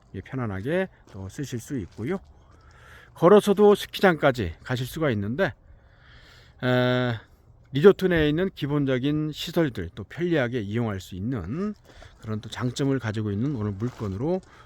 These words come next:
소개를 드렸습니다. 자, 오늘 물건은 강원도 횡성 둔내,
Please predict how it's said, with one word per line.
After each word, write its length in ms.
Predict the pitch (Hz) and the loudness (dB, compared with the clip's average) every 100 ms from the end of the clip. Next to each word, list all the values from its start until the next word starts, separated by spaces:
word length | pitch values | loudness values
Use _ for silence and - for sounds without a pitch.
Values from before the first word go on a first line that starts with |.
| - | -20
소개를 480 | - 107 104 107 113 | -10 -6 -6 -6 -10
드렸습니다. 600 | - 92 - 95 92 95 - - - - - - - - | -12 -14 -14 -14 -14 -16 -18 -20 -20 -20 -20 -20 -20 -4
자, 120 | 175 | 2
오늘 240 | 180 208 214 | 6 8 8
물건은 720 | 190 190 190 190 190 190 170 | 8 8 8 8 8 6 2
강원도 840 | 135 151 160 165 170 113 139 147 | 0 2 2 2 4 4 2 0
횡성 260 | 156 151 147 | -4 -4 -4
둔내, 400 | - 156 139 | -2 0 2